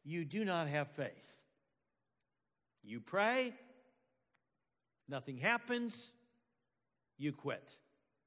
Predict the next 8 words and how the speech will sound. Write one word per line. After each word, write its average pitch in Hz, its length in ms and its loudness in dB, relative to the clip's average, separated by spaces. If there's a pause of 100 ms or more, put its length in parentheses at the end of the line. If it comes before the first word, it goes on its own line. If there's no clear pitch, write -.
(4000)
Prayer 226 380 4
is 156 380 -2
not 208 360 2 (140)
a 156 140 4
hundred-meter 160 800 2
dash. 123 840 -2 (1080)
It's 143 200 -14
not 196 280 0